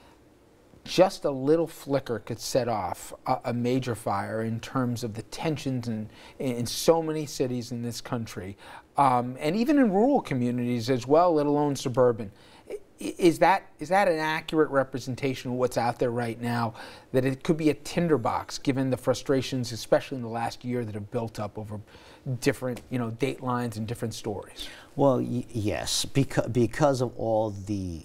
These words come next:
Speaker 2: news coverage a-, and everything on these different incidents. A-, and, you know,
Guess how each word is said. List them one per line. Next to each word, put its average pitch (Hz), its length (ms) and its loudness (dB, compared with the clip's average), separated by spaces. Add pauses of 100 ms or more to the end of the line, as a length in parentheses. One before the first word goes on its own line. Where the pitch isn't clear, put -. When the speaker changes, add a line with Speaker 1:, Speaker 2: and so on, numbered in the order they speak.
(160)
Speaker 2:
news 101 360 -2
coverage - 580 -8 (120)
a-, - 360 -10
and 90 160 -6
everything 90 480 -4
on 87 220 -6
these 90 200 -4
different 92 360 -4
incidents. 87 480 -6
A-, 95 260 -6
and, 107 420 -2
you 151 140 2
know, 123 340 4